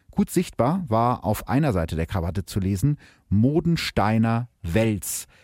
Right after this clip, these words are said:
Wels liegt etwa hundert Kilometer von Salzburg entfernt. Die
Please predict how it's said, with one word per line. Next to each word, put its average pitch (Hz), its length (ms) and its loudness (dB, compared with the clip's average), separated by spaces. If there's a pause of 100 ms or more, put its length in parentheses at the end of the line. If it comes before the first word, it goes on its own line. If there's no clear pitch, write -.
(460)
Wels - 420 -2
liegt 127 240 -4
etwa 107 240 -2
hundert 143 300 4
Kilometer 110 420 2
von 104 180 0
Salzburg 101 440 -4
entfernt. 92 580 -4 (540)
Die 104 240 0